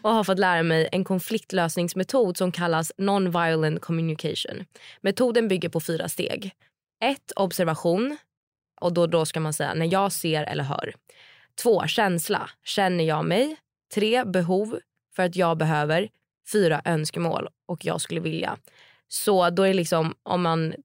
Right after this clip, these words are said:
så har hon gett ett exempel. Bråkar man då om typ disken, så kan man säga då, "Jag ser att du ofta lämnar disken på diskbänken istället för att sätta in den i diskmaskinen.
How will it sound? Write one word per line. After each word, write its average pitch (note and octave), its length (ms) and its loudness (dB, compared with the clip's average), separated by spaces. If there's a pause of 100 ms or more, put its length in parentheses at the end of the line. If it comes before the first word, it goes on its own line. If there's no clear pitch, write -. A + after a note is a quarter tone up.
(340)
så E3+ 220 -2
har F3 100 2
hon E3 120 4
gett D#3 180 0
ett - 100 -6
exempel. D#3 460 -2
Bråkar F#3 340 2
man E3+ 140 2
då D#3 60 2
om D3+ 120 -2
typ D#3 220 -6
disken, F3 520 -4 (380)
så E3+ 160 -2
kan E3+ 140 0
man D#3+ 140 2
säga D#3+ 300 -2
då, - 160 -2
"Jag F#3 160 2
ser G3+ 260 2
att F#3 80 0
du F3+ 60 -4
ofta E3 260 -2
lämnar D3 200 0
disken D#3 360 -4
på - 80 -6
diskbänken G#3+ 680 0
istället D#3 360 0
för D#3 100 -4
att - 80 -4
sätta D3+ 220 -4
in - 160 -4
den - 120 -4
i E3 40 -2
diskmaskinen. D#3+ 760 -2